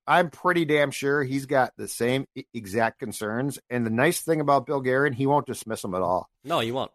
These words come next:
Speaker 1: My guess is he went into
Speaker 2: He might
Speaker 1: Dean
Speaker 2: laugh
Speaker 1: last
Speaker 2: at me and
Speaker 1: night.
Speaker 2: make fun of me, but that's,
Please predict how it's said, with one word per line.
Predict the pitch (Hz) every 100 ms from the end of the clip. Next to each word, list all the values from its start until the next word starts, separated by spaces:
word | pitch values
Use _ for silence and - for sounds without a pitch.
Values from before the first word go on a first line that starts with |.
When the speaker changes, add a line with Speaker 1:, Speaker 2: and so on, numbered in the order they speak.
| _ _ _ _
Speaker 1:
My | - 214
guess | 185
is | 165 131
he | 175
went | 156 139
into | 120 117
Speaker 2:
He |
might | 220
Speaker 1:
Dean | 143
Speaker 2:
laugh | 131 143
Speaker 1:
last | 131
Speaker 2:
at | 117
me | 113
and | 123
Speaker 1:
night. | 123
Speaker 2:
make |
fun | 147 139
of | 92
me, | 90
but | 98
that's, | 120 113 - -